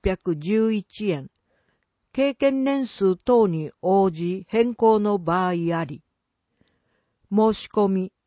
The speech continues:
随時受付。事前に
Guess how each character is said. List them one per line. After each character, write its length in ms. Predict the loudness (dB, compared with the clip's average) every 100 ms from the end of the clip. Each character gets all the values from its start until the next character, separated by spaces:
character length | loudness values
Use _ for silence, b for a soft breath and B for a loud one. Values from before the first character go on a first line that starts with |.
| -14
随 340 | -6 -2 -2
時 200 | -2 0
受 280 | 0 -2 -2
付。 460 | -4 -6 -8 -8 -8 _ _ _ _ _ -10
事 200 | -4 2
前 140 | 2
に 340 | 4 2 0